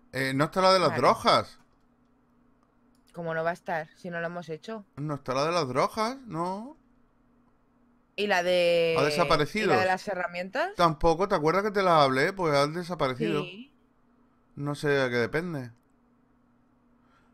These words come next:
Speaker 1: A ver si me las da
Speaker 2: Ajá.
Speaker 1: como, como hecha así por toda la cara. ¿Medida antidroga completada?
Speaker 2: Pues no la, no las hicimos.
Speaker 1: No.
Speaker 2: ¿No las ha dado?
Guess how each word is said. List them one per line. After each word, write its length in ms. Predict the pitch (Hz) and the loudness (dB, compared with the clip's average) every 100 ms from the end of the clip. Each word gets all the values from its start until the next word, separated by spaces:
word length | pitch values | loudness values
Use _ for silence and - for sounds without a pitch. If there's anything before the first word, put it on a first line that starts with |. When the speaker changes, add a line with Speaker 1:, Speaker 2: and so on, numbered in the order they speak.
| _ | _
Speaker 1:
A 120 | 120 | -4
ver 140 | 120 143 | -2 -2
si 140 | 185 | -4
me 80 | 170 | -2
las 140 | 151 | 0
da 60 | 139 | 0
Speaker 2:
Ajá. 60 | 131 | 0
Speaker 1:
como, 340 | 127 120 113 | -2 -4 -4
como 280 | 123 110 110 | -6 -4 -6
hecha 200 | 123 131 | -6 -8
así 180 | 120 120 | -8 -8
por 160 | 104 | -6
toda 140 | 110 101 | -4 -4
la 60 | |
cara. 280 | 92 123 220 _ _ _ _ - | -2 -4 -4 _ _ _ _ -8
¿Medida 320 | 107 123 180 | -2 2 2
antidroga 600 | 190 165 139 185 208 226 | 0 0 2 2 2 -2
completada? 720 | 202 160 123 104 156 233 302 _ _ _ _ _ _ _ _ _ _ _ _ _ _ _ _ _ _ _ _ _ _ _ _ _ _ | -2 -4 -4 4 4 4 -4 _ _ _ _ _ _ _ _ _ _ _ _ _ _ _ _ _ _ _ _ _ _ _ _ _ _
Speaker 2:
Pues 180 | - 180 | -6 -4
no 120 | 175 | -2
la, 240 | 175 180 190 | 0 0 0
no 360 | 190 185 175 | -4 -10 -4
las 160 | 165 180 | -2 -2
hicimos. 380 | 220 185 202 294 | -6 -8 -8 -2
Speaker 1:
No. 500 | 147 135 113 98 101 170 | 0 2 0 -2 -4 -4
Speaker 2:
¿No 60 | |
las 220 | 180 180 | -4 -6
ha 100 | 196 | -4
dado? 340 | 180 170 220 | -4 -4 -4